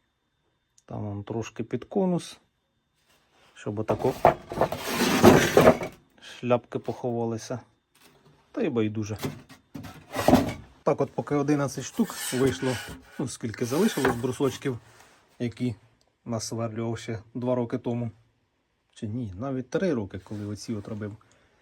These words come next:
Пізнішенько ще досверлю, та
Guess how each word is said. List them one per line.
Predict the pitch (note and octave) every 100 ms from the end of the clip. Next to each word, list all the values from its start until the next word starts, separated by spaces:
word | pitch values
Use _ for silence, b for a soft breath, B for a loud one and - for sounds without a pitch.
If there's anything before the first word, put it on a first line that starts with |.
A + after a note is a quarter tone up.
| b b b b b b b b b b b b _
Пізнішенько | - A#2 C3+ B2 B2 C3+
ще | - D3
досверлю, | C3 - E3 G#3+
та | A3 - C#3 C#3+ C#3